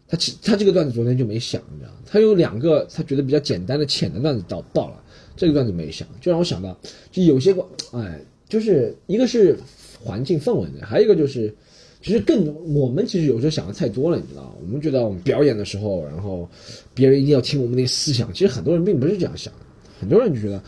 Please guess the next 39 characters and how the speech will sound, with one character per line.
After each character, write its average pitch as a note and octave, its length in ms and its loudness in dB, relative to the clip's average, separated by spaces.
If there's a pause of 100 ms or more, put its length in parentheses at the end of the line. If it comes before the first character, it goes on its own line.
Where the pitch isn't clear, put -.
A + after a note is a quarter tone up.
(180)
啊， G#2 380 -2
笑 A#2 200 0
一 G2 40 -2
下 F2+ 140 -8
就 F2 100 -8
可 - 200 -14
以 E2 80 -8
了， - 160 -18 (320)
是 - 100 -14
吧？ - 60 -14 (800)
那 G#2 680 -2
笑 - 200 -6
一 F2+ 40 -10
下 E2+ 80 -10
就 D2+ 60 -14 (120)
可 D2+ 120 -16
以 A#1+ 40 -18
了。 - 120 -20 (1400)
但 G3+ 120 6
是 G#3+ 60 8
我 D#3 100 6
们 F3+ 260 0
自 D4 260 2
身 B3+ 280 2
的 G3+ 180 4
要 D#3 180 4
求 G2+ 220 -2
不 G#2 120 -4
能 C3 120 2
放 C3+ 180 0
松， E3+ 240 2 (800)
自 F#3+ 200 0
身 E3+ 160 4
的 F3 100 4
要 G2+ 160 0
求 F#2 140 -8
要 C2 100 -10
提 - 300 -6
高， - 260 0